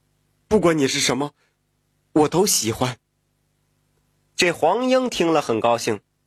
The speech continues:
眼眶都湿润了，他抱着蔡九，久久不愿撒手。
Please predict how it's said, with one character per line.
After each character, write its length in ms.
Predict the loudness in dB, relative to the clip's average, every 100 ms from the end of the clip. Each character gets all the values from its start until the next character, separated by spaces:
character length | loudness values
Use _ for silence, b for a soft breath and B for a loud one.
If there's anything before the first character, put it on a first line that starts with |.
| _ _
眼 280 | -2 0 -2
眶 320 | -2 -2 0
都 80 | -2
湿 220 | -2 0
润 200 | 2 2
了， 240 | 0 -4 -10 _ B B B -6
他 100 | -4
抱 300 | -2 -4 -4
着 100 | -8
蔡 320 | -4 -4 -4
九， 480 | -4 -2 -2 -6 -10 _
久 440 | 0 2 2 -2
久 220 | -2 0 0
不 180 | 2
愿 200 | 2 0
撒 200 | -2 -4
手。 300 | -4 -6 -10